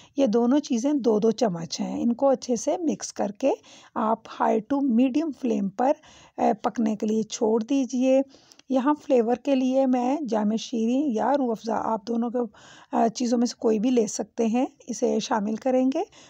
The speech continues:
अगर इत्तेफाक से आपके घर में ये दोनों चीज़ें ना हों, तो आपने छोटी इलायची का पाउडर और, अ, फूड कलर, इन दोनों को शामिल कर देना है। इतना ही प्यारा कलर आएगा। तो पानी अभी पतला है, तो हम अभी इसे मज़ीद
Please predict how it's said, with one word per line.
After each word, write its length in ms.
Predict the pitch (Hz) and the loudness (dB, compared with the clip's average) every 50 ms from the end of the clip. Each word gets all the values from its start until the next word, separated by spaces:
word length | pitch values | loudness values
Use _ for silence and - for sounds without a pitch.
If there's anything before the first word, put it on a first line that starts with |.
| - _ - | -20 _ -4
अगर 260 | - 247 233 320 339 392 | -2 0 0 0 0 0
इत्तेफाक 580 | 381 - - 311 - - 262 226 226 254 277 - | -4 -4 -4 -4 -2 0 0 0 2 0 0 -2
से 160 | - - 403 | 0 2 2
आपके 300 | 320 294 - - 277 254 | 2 2 2 -2 -4 -2
घर 220 | 226 262 254 240 | 0 0 0 0
में 260 | 226 220 226 226 233 | 0 0 0 0 2
ये 280 | 233 220 226 226 220 220 | 2 2 2 2 2 0
दोनों 320 | 185 180 220 220 214 233 | 0 0 0 2 2 2
चीज़ें 320 | 226 - 233 214 220 233 226 | 0 0 -2 -2 0 2 2
ना 140 | 208 190 196 | 2 2 2
हों, 380 | 254 294 285 285 208 220 262 - - - - - - - _ _ _ - | 0 0 2 2 2 2 2 2 -2 -6 -20 -20 -20 -20 _ _ _ -2
तो 100 | 226 214 | -2 -2
आपने 440 | - - 240 240 240 247 254 262 277 | 0 0 2 2 2 2 2 2 2
छोटी 440 | 269 - 269 233 226 - 247 247 254 | 2 2 2 2 2 2 0 2 2
इलायची 520 | 262 262 262 254 - - - 285 285 311 | 2 2 2 0 0 -2 -2 -2 -2 0
का 140 | 330 - 285 | 0 -2 0
पाउडर 500 | 285 - 277 277 285 277 269 302 311 320 - - - | 2 2 4 4 4 4 4 4 4 2 0 -4 -4
और, 360 | - 226 233 240 269 302 320 320 - - - - - - | 0 2 4 4 4 2 0 -4 -10 -20 -20 -20 -10 -4
अ, 220 | 233 233 220 220 226 | -2 0 0 0 -2
फूड 380 | - - - 294 247 240 180 | -4 -2 0 2 2 2 0
कलर, 340 | - - 190 165 156 156 160 - _ _ - _ _ 285 | -2 -4 -4 -4 -6 -8 -10 -12 _ _ -20 _ _ 2
इन 160 | 285 277 247 | 4 4 6
दोनों 340 | 214 240 233 226 240 254 247 | 4 4 4 2 2 2 2
को 160 | - 277 262 | 0 0 0
शामिल 340 | - - 254 233 214 220 214 | 2 2 0 2 0 -2 -4
कर 200 | - 233 220 202 | -4 -4 -4 -2
देना 240 | 180 240 233 254 | -2 0 0 0
है। 80 | 269 277 | 0 0
इतना 300 | - 269 - - 294 285 | -2 -4 -6 -2 2 2
ही 160 | 269 269 330 | 4 4 2
प्यारा 340 | 320 - 294 262 226 196 190 | 2 2 2 2 2 0 -2
कलर 360 | - - 190 175 170 170 170 | -6 -6 -8 -8 -8 -10 -10
आएगा। 420 | 170 165 151 156 156 175 170 170 - _ _ _ _ _ _ _ _ - | -10 -12 -12 -12 -12 -12 -14 -14 -14 _ _ _ _ _ _ _ _ -8
तो 80 | 247 | -6
पानी 360 | 208 - 247 233 226 233 269 277 | -2 0 0 2 4 4 4 4
अभी 140 | 240 294 | 2 0
पतला 380 | 294 - 269 254 - - 220 220 | 0 0 0 -2 0 0 0 0
है, 220 | 202 214 226 269 | 2 2 0 0
तो 140 | 339 - 302 | 0 0 0
हम 200 | 240 240 240 214 | 2 2 2 0
अभी 180 | 214 208 214 208 | 0 -2 -2 -4
इसे 200 | 185 - 277 294 | -4 -2 -4 -2
मज़ीद 320 | 330 285 240 202 208 170 | 0 0 0 0 -2 -4